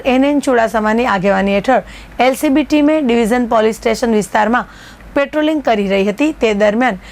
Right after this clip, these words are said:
તેમને બાતમી મળી હતી કે ભચાઉનો ધર્મેન્દ્રસિંહ ઉર્ફે શિવમ નરેન્દ્રસિંહ જાડેજા નંબર પ્લેટ વગરની સિલ્વર કલરની ઇનોવા ગાડીમાં ભારતીય બનાવટનો વિદેશી દારૂ ભરીને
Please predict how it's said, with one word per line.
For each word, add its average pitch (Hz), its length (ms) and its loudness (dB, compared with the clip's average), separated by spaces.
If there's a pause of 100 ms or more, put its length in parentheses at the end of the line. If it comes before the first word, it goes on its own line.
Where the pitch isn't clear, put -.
(200)
તેમને 311 300 0
બાતમી 269 400 0
મળી 220 200 2
હતી 269 200 -4
કે 269 220 -2
ભચાઉનો 254 480 0
ધર્મેન્દ્રસિંહ 226 920 0
ઉર્ફે 269 200 0 (360)
શિવમ 294 440 0
નરેન્દ્રસિંહ 240 600 0
જાડેજા 196 360 2 (420)
નંબર 269 360 2
પ્લેટ 294 220 -2
વગરની 262 420 0
સિલ્વર 233 260 0
કલરની 233 480 0
ઇનોવા 202 320 2
ગાડીમાં 208 480 0 (300)
ભારતીય 269 500 2
બનાવટનો 226 480 0
વિદેશી 226 480 0
દારૂ 226 180 2
ભરીને 196 460 0